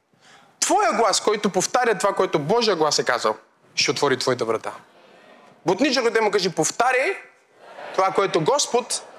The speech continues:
е казал за теб.“ Това е битката тази година. Когато дойдат обстоятелствата, ще сменим ли изповедта?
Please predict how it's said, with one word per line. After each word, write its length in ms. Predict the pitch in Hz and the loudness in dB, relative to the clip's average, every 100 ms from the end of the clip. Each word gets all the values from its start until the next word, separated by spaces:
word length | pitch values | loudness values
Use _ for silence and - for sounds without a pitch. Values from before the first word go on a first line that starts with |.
| - - - | -20 -20 -4
е 160 | 160 165 | -2 0
казал 340 | 220 233 196 | 2 2 2
за 180 | 170 156 | 2 0
теб.“ 160 | 143 123 - - - - - - - - - - - - - - _ _ _ _ _ _ _ _ _ _ _ _ _ _ _ _ - | 0 -2 -6 -18 -20 -18 -18 -18 -16 -18 -20 -20 -20 -20 -20 -20 _ _ _ _ _ _ _ _ _ _ _ _ _ _ _ _ -8
Това 200 | 185 202 | -2 0
е 60 | 196 | 0
битката 460 | 165 180 202 160 | -2 0 -2 0
тази 260 | 139 170 147 | 0 0 0
година. 340 | 139 139 110 - _ _ _ _ _ _ _ _ _ _ _ _ | 0 0 -2 -6 _ _ _ _ _ _ _ _ _ _ _ _
Когато 320 | 160 202 208 | 0 2 0
дойдат 400 | 156 214 240 202 | 2 2 2 0
обстоятелствата, 800 | 202 - 214 226 196 - 175 180 | -2 0 0 2 0 0 0 0
ще 140 | - | 0
сменим 380 | 160 170 185 220 | 0 2 2 2
ли 120 | 202 | 2
изповедта? 580 | 175 - 160 147 - 139 | 0 0 0 0 0 -2